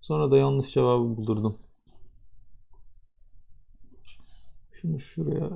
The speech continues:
şöylemesine şey yapalım.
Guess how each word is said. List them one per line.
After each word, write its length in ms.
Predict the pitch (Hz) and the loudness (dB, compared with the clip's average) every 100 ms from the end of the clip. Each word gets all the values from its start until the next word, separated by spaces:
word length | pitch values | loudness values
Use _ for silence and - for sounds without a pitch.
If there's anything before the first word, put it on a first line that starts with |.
| - - - | -10 -18 -18
şöylemesine 1300 | - - - 196 156 135 123 120 - 151 151 170 - - - - - - - | -16 -14 -8 -4 -4 -4 -4 -6 -6 -6 -4 -8 -12 -20 -20 -20 -20 -20 -10
şey 160 | - | -4
yapalım. 420 | 123 117 117 135 | -4 -2 -4 -4